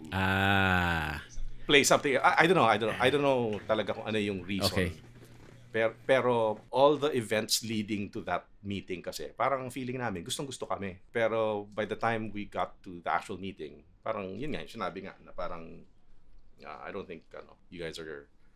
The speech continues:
Speaker 2: commercially viable." <laughs> So, which was fine. Um, and then we ended up with a different, uh, label, li-, different company. Na nag-workout naman, pare. I mean, yun, dun na namin na, ano. Of course, yun dun sa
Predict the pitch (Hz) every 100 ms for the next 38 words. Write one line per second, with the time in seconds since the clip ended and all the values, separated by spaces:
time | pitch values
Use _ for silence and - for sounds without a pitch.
0 | - - - - 110 101 101 98 - 95
1 | 85 73 - - 67 71 64 - - -
2 | - - - - - - 117 95 - -
3 | - - - 127 147 - - - 92 95
4 | 120 135 - - 110 107 110 107 107 107
5 | 110 107 107 98 101 95 104 98 92 92
6 | 98 85 - 87 92 87 87 131 123 76
7 | 76 - _ _ 95 95 95 98 98 92
8 | - 104 90 80 82 - 113 202 370 -
9 | 170 - 175 113 107 110 78 85 - 113
10 | 117 117 110 107 113 123 107 95 - 104
11 | 107 110 92 87 82 80 - 90 - -
12 | - 123 180 - 143 120 127 123 107